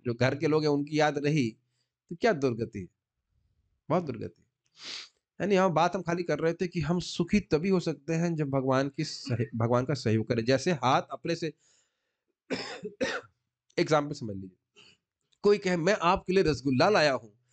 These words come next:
तो पहली चीज क्या करते हैं? मुंह बांध देते हैं, "आ, डाल दो मुंह में।" हाथ पहले जाता है, लेकिन हाथ को पक्का पता है और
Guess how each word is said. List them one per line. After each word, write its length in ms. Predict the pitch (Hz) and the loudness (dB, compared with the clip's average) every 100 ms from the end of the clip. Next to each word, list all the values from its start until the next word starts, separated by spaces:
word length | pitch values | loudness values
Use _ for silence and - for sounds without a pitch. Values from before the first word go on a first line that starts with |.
| _ _ | _ _
तो 60 | - | -2
पहली 240 | 196 185 | 2 2
चीज 140 | 190 196 | 2 0
क्या 140 | 208 | 2
करते 220 | 170 139 | 2 0
हैं? 80 | 151 | 0
मुंह 140 | 196 214 | 2 2
बांध 180 | 180 | 2
देते 180 | 151 156 | 2 -2
हैं, 80 | 139 | 0
"आ, 240 | 131 147 160 _ _ _ _ _ _ _ _ _ _ 143 | 0 0 -6 _ _ _ _ _ _ _ _ _ _ 2
डाल 140 | 175 | 2
दो 120 | 175 | 2
मुंह 160 | 196 190 | 0 0
में।" 140 | 226 226 _ _ _ _ _ _ | -2 -8 _ _ _ _ _ _
हाथ 340 | - - 151 226 | -12 -4 0 0
पहले 340 | - 160 139 | -2 -4 -2
जाता 280 | 120 110 104 | -2 -2 -6
है, 60 | 98 _ _ _ _ _ _ _ _ _ _ _ _ _ _ _ _ _ _ | -12 _ _ _ _ _ _ _ _ _ _ _ _ _ _ _ _ _ _
लेकिन 140 | 135 160 | 0 2
हाथ 320 | 113 143 190 | 2 2 2
को 140 | - | -2
पक्का 380 | 180 175 - 226 | -2 -4 0 0
पता 340 | 190 - 202 | 2 2 4
है 260 | 156 135 220 - _ _ _ | 4 2 0 -6 _ _ _
और 180 | 131 151 | -2 -2